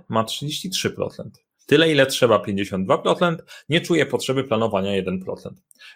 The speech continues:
E, ja zakładam, jeden procent ktoś sobie robi we mnie jaja. Nie ma takiej możliwości, żeby nie czuć potrzeby planowania, chociaż jestem sobie w stanie wyobrazić, że jak patrzymy na typy osobowości, z jednej strony są ci uporządkowani, którzy wiedzą rok wcześniej, gdzie pojadą na wakacje,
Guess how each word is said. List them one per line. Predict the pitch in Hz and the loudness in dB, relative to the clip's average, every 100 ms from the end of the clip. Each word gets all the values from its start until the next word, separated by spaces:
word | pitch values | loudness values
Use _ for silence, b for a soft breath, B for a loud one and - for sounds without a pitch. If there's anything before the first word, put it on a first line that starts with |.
| - | 0
E, | 120 120 - | 4 4 4
ja | 135 135 | 4 4
zakładam, | 127 127 120 120 113 120 | 4 4 6 4 2 -4
jeden | 87 120 117 | 2 2 2
procent | 110 110 110 | -2 -4 -4
ktoś | - 101 | -4 -8
sobie | - 98 | -2 0
robi | 95 92 92 | 0 0 -4
we | |
mnie | 90 101 | -4 0
jaja. | 151 101 90 | 2 2 2
Nie | 110 | 0
ma | 110 | 0
takiej | 110 107 | 0 -2
możliwości, | 104 104 127 147 113 | -2 0 0 0 -2
żeby | 101 95 | -2 0
nie | 98 | -2
czuć | - 101 | -4 -10
potrzeby | - - 95 95 | -16 -10 -8 -4
planowania, | 95 95 95 95 156 B B - | -4 -2 -2 2 0 B B 0
chociaż | 170 175 160 | 2 2 0
jestem | 151 143 123 | 0 -2 0
sobie | 123 | 0
w | 120 | 2
stanie | 135 143 | 0 2
wyobrazić, | 110 104 110 143 131 | 4 4 4 2 0
że | 113 | -2
jak | 107 | 0
patrzymy | 110 - 143 | -2 -2 -2
na | 123 | -2
typy | - 127 120 | -2 0 2
osobowości, | 107 104 101 160 139 110 | 2 -2 0 0 0 -2
z | 104 | -4
jednej | 110 110 | -2 -4
strony | - 104 101 | -2 0 0
są | 95 98 104 | -2 -6 -6
ci | - 95 95 - b b | -8 -4 -4 -4 b b
uporządkowani, | - 98 120 110 - 113 123 139 131 | -12 2 4 4 2 2 2 0 -2
którzy | - 104 | -4 -2
wiedzą | 104 104 101 | 0 2 4
rok | 107 117 | 4 2
wcześniej, | - 110 - 104 | 0 -2 0 -4
gdzie | 104 | -2
pojadą | 104 101 101 | 2 2 2
na | 104 | 0
wakacje, | 120 131 147 - 120 | 0 2 0 2 0